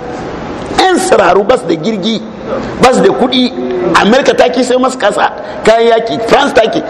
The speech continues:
Duk an da hanyar da za a toshe su an yi. Kawai in ba tauhidi ba su ne, sun gagari kowa. To haka ahlus sunna suke.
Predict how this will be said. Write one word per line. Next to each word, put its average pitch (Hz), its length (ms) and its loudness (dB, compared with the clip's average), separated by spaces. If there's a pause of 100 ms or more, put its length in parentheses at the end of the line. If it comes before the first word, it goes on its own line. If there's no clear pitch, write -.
(200)
Duk 392 120 4 (200)
an 320 240 2
da 226 80 4 (240)
hanyar 359 380 2
da 202 80 2
za 226 100 4
a 202 40 0
toshe 180 280 -4
su - 120 -6
an 160 180 -2
yi. 165 80 -10 (1000)
Kawai 359 460 4
in 262 60 0
ba 247 100 4
tauhidi 202 500 0
ba 180 100 4
su 185 200 -2
ne, 170 100 0 (380)
sun 233 220 2
gagari 165 280 2
kowa. 165 260 -4 (1400)
To 160 80 4
haka 214 240 2
ahlus 202 160 0
sunna 165 180 0
suke. - 220 -8